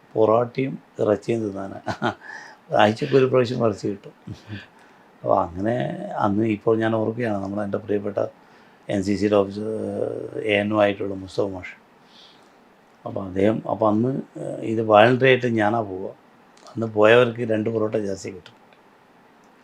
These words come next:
അന്ന് മുതലേ ഭക്ഷണപ്രിയനായിരുന്നു. പക്ഷെ അന്നും അത്ര വെയിറ്റൊന്നുമില്ല. ആൾക്കാർ വിചാരിക്കും ഭക്ഷണപ്രിയനായതുകൊണ്ട്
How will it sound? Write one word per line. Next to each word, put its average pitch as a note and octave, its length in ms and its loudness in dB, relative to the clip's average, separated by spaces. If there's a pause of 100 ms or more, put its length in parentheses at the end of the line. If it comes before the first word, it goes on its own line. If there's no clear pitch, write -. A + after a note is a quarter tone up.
(460)
അന്ന് A2+ 180 0
മുതലേ B2+ 220 6
ഭക്ഷണപ്രിയനായിരുന്നു. A2 960 2 (1120)
പക്ഷെ - 140 -2
അന്നും G#2+ 420 0
അത്ര G2 180 2
വെയിറ്റൊന്നുമില്ല. G#2+ 680 4 (120)
ആൾക്കാർ F#2+ 360 0 (280)
വിചാരിക്കും G#2+ 420 -2
ഭക്ഷണപ്രിയനായതുകൊണ്ട് G#2 1120 2